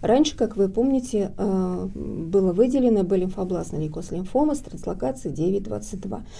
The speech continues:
Ну, хочу вам напомнить, что транслокация девять двадцать два бывает ещё при других, а, э, онкогематологических заболеваниях. О каких, я думаю, что вы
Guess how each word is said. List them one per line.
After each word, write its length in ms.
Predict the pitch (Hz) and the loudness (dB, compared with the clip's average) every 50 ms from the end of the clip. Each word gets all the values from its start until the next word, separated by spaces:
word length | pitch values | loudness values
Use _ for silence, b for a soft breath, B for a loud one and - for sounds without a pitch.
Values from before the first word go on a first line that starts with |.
| B B B B B | B B B B B
Ну, 380 | - 240 254 226 - - - 190 | 4 6 6 4 4 0 -6 -2
хочу 300 | - 220 208 208 214 190 | 0 0 0 2 2 2
вам 140 | 185 185 185 | 2 4 2
напомнить, 480 | 185 190 196 294 311 269 202 156 151 | 2 2 4 4 6 6 6 4 2
что 260 | - - - 175 175 | -4 -6 -4 -4 -4
транслокация 760 | 170 - - 160 170 - 185 180 175 165 165 160 - 170 156 156 | -4 -6 -6 -8 -6 -4 -6 -6 -4 -4 -6 -4 -4 -4 -4 -2
девять 300 | 156 160 160 147 143 156 | -2 -2 -2 -2 -2 -4
двадцать 320 | 147 151 151 - 156 151 | -4 -6 -4 -4 -6 -4
два 320 | 185 175 226 277 330 339 | 0 2 2 4 4 2
бывает 540 | - - 196 175 151 - 190 226 269 285 - | 0 -2 -6 -8 -4 -2 0 2 2 0 0
ещё 260 | 170 - - - 226 | -4 -8 -2 -2 -2
при 160 | 226 - - 254 | -2 -2 -6 -4
других, 640 | 254 302 349 302 277 240 240 247 - - - - B B B B B B B B B B | 2 4 4 4 4 2 0 0 -2 -8 -14 -14 B B B B B B B B B B
а, 380 | - 220 220 220 220 220 220 - | 0 2 4 4 4 2 2 0
э, 340 | - - 190 196 190 - 214 | 0 2 2 2 4 4 4
онкогематологических 1080 | 240 240 240 226 196 214 220 214 214 214 214 214 214 208 208 208 - - - 180 180 | 4 4 2 0 2 2 2 4 2 2 2 2 2 0 -2 -2 -4 -4 -4 -4 -2
заболеваниях. 840 | 180 190 185 190 185 185 185 175 180 185 175 175 170 175 185 190 - - 202 208 127 | -2 -4 -4 -2 -2 -2 -2 -2 -2 -2 -2 -2 -2 -4 -6 -8 -10 -12 -12 -8 -8
О 60 | 175 | -8
каких, 480 | 175 180 175 180 - 302 359 349 - - - | -6 -6 -8 -4 2 2 2 2 2 -4 -8
я 200 | 165 170 208 233 | -6 -4 -4 -4
думаю, 340 | 214 196 202 220 226 240 226 | -2 -2 0 0 0 -2 -2
что 200 | - - - 190 | -6 -8 -8 -8
вы 300 | 196 - 165 226 247 | -4 -2 -2 -2 -2